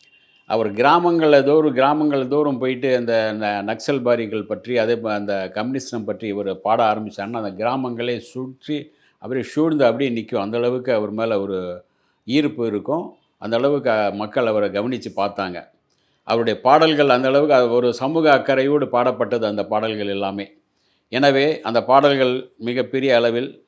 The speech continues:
கொண்டாடப்பட்டது. அன்றைக்கு அந்த கத்தர்,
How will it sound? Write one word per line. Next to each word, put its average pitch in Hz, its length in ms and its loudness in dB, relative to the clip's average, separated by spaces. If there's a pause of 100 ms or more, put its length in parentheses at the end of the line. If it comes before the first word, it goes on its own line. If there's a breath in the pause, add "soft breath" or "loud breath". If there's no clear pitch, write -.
(140)
கொண்டாடப்பட்டது. 113 840 0 (360)
அன்றைக்கு 151 440 4
அந்த 131 160 4
கத்தர், 117 540 2